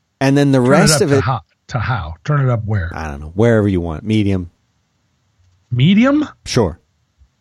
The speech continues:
Speaker 2: It's
Speaker 1: What
Speaker 2: hot enough? Medium is hot enough?
Speaker 1: My stove is, medium's perfect.
Speaker 2: Look, you gotta walk me through every step here.
Speaker 1: I mean, do
Speaker 2: 'Cause
Speaker 1: you have a
Speaker 2: I
Speaker 1: gas?
Speaker 2: would
Speaker 1: Do you have a gas range or electric stove top?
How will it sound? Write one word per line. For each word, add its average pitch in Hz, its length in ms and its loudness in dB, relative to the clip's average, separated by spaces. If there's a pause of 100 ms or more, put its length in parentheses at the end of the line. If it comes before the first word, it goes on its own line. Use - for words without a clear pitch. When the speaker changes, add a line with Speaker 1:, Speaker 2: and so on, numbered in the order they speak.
(240)
Speaker 2:
It's 139 120 2
Speaker 1:
What 156 100 6
Speaker 2:
hot 170 120 0
enough? 185 340 0
Medium 165 380 0
is 160 100 -2
hot 151 200 -2
enough? 165 320 -6
Speaker 1:
My 98 180 -2
stove 90 320 -4
is, 87 240 -8
medium's 92 540 -6
perfect. 90 560 -6 (580)
Speaker 2:
Look, 143 180 -6
you 180 60 -4
gotta 190 180 -2
walk 131 240 -4
me 101 100 -4
through 113 220 -4
every 98 160 -6
step 120 360 -6
here. 90 240 -10 (200)
Speaker 1:
I 127 100 0
mean, 143 120 0
do 127 80 -2
Speaker 2:
'Cause 135 80 4
Speaker 1:
you 156 60 4
have 156 120 4
a 139 40 2
Speaker 2:
I - 20 0
Speaker 1:
gas? 135 440 0
Speaker 2:
would - 40 -20
Speaker 1:
Do 147 80 0
you 156 60 4
have 127 80 2
a 113 40 -2
gas 127 320 -2
range 196 240 -6
or 156 120 0
electric 120 420 0
stove 78 380 -6
top? - 260 -12